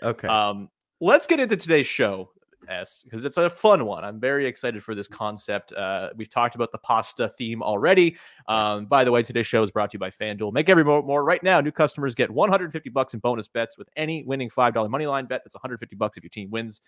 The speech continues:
Speaker 2: Visit fanduel dot com slash locked on to get started. And to get started here on the, uh, concept of today's show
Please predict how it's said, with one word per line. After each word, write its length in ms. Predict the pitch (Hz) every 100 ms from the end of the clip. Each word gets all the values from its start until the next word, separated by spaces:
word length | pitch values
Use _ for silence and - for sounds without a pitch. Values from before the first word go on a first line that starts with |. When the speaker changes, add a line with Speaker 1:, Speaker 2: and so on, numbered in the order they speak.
| _ _
Speaker 2:
Visit 220 | 98 98
fanduel 340 | 107 104 95
dot 160 | 90 92
com 220 | 90 95
slash 220 | 90 87 92
locked 240 | 101 95 139
on 260 | 139 98 98 _ _ _ _
to 60 |
get 220 | 202 104 -
started. 540 | - 185 147 95 98 _
And 240 | 131 131 127
to 60 |
get 140 | 143 185
started 280 | 190 170 139
here 200 | 156 143
on 200 | 135 135
the, 280 | 131 127 113 _ _ - -
uh, 240 | 123 123
concept 360 | - 254 214 175
of 80 |
today's 220 | - 127 110
show 300 | 95 82